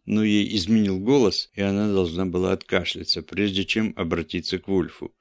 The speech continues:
Я ничего не понимаю. Если виновна Ф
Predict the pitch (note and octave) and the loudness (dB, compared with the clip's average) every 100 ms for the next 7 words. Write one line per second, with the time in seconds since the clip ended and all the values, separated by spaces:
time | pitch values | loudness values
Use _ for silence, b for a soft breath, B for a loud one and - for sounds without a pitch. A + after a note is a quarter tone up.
0 | _ _ _ _ _ _ _ _ - - | _ _ _ _ _ _ _ _ -18 -12
1 | A#2+ A#2+ A#2 C#3+ C#3+ C3 D3 C#3+ C#3 B2+ | -10 -8 0 2 2 0 0 2 2 2
2 | C3+ C3 G#2+ D#2 D#2+ _ _ _ _ _ | 2 4 2 -2 -10 _ _ _ _ _
3 | _ _ A2+ C3+ C#3+ - A#2+ B2 C#3+ B2+ | _ _ 0 4 4 4 4 6 6 6
4 | A#2 G#2 | 4 2